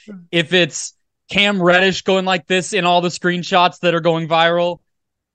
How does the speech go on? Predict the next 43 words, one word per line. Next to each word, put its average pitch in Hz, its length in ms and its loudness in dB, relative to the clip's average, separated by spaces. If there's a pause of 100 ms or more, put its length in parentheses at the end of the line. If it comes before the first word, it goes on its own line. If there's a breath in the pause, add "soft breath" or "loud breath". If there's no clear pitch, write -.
(640)
maybe 233 260 2
they 226 160 4
get 202 180 4
it 202 120 4
in 190 120 0
real 185 200 4
time. 185 560 0
Maybe 170 320 0
it's 180 140 -2
turned 170 300 0
over 165 300 4
right 165 200 4
away. 165 580 2
Maybe 151 340 -4
the 160 140 -6
next 160 280 -4
day, 165 200 4
the 156 100 2
last 156 280 2
two 165 80 -4
minute 160 180 -4
report 151 340 -4
says 147 200 -6
Cam 156 260 -4
Reddish 147 420 0 (440)
was 131 200 -4
going 147 320 0
crazy. 139 380 -2
That's 135 240 0
not 127 160 0
a 127 40 -4
timeout. 120 560 -6
You're, 127 220 -6
you 131 160 -4
know, 104 160 -2
we 127 120 2
made 131 200 2
the 123 60 -4
mistake. 120 460 -2 (100)
Move 123 240 -4
on. 104 260 -2 (380 soft breath)
Um, 113 460 0 (680)
but 123 280 0